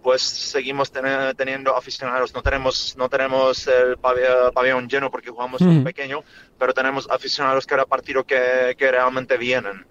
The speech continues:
Speaker 1: Entonces, eso es, ahí se nota que, que la gente nos quiere apoyar y el club que está haciendo el trabajo.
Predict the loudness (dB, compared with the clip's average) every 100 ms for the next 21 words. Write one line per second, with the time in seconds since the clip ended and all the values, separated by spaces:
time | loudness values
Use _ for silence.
0 | -10 -6 -6 -4 -4 -4 -6 -6 -6 -6
1 | -6 -2 -2 -4 -4 -4 -2 -2 0 0
2 | 2 2 2 0 _ _ -20 _ 0 2
3 | 2 0 -4 -2 -2 -2 -4 0 0 0
4 | 0 2 2 2 0 -2 0 2 0 -8
5 | -10 -6 -6 -8 -4 -4 -4 -4 -4 0
6 | 0 -2 -8